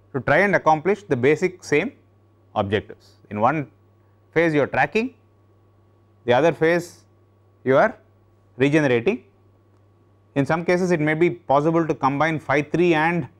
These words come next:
phi one, right, or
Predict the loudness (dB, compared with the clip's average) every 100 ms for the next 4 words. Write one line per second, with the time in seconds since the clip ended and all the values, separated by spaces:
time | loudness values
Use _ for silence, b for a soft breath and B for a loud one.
0 | _ _ _ _ _ _ 0 2 6 4
1 | 2 -10 _ _ _ _ _ _ _ _
2 | _ _ _ _ _ _ -6 -4 -4 _
3 | _ _ _ _ _ _ _ -2 -2